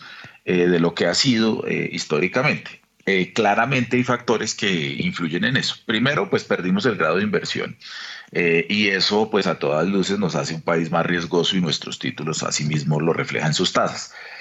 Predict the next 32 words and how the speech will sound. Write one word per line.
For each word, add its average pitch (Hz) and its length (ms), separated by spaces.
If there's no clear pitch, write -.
Pero, 165 380
mm, 92 580
el, 104 500
el 98 200
escenario 110 540
actual 127 460
en 98 120
el 95 220
que 87 320
todos 110 260
los 147 100
bancos 113 320
centrales 104 360
subieron 92 320
tasas 104 240
de 123 60
interés 85 360
para 107 260
contener 85 540
la 87 60
inflación 87 400
y 95 100
que 101 120
de 80 160
hecho 101 180
siguen 117 300
subiendo - 420
tasas - 200
para - 180
contener - 360
la - 60
inflación, 95 500